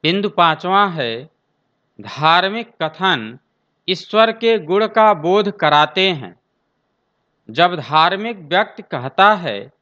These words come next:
"मैं जानता हूं कि ईश्वर दोनों पर दया करता है, मुझे पूर्ण विश्वास है कि ईश्वर भक्त वत्सल है" आदि, तो वह जानना या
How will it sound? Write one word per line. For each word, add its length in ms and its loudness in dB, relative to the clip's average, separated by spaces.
"मैं 340 0
जानता 600 -2
हूं 360 -6
कि 380 -12
ईश्वर 420 2
दोनों 480 -2
पर 260 2
दया 380 2
करता 520 -2
है, 280 -10
मुझे 320 0
पूर्ण 420 2
विश्वास 840 0
है 200 0
कि 380 -18
ईश्वर 640 0
भक्त 460 -2
वत्सल 600 0
है" 280 -6
आदि, 440 2
तो 240 2
वह 180 4
जानना 680 0
या 440 -2